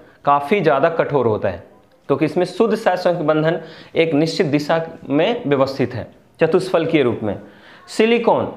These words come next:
इसमें शुद्ध सहसंयोजक बंधन, शुद्ध सहसंयोजक बंधन होता है, है ना। क्वार्ट्ज काफ़ी ज़्यादा कठोर होता है।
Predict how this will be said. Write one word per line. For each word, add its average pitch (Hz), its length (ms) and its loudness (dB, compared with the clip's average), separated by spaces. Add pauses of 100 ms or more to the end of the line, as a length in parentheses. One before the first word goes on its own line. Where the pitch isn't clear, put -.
इसमें 208 260 0
शुद्ध 214 240 0
सहसंयोजक 202 440 -2
बंधन, 156 680 0
शुद्ध 208 260 -2
सहसंयोजक 180 500 2
बंधन 151 300 2
होता 123 200 2
है, 92 160 -6 (460)
है 196 60 2
ना। 196 80 4
क्वार्ट्ज 190 520 4 (240)
काफ़ी 156 260 2
ज़्यादा 185 300 4 (320)
कठोर 175 300 2
होता 143 240 2
है। 135 220 -4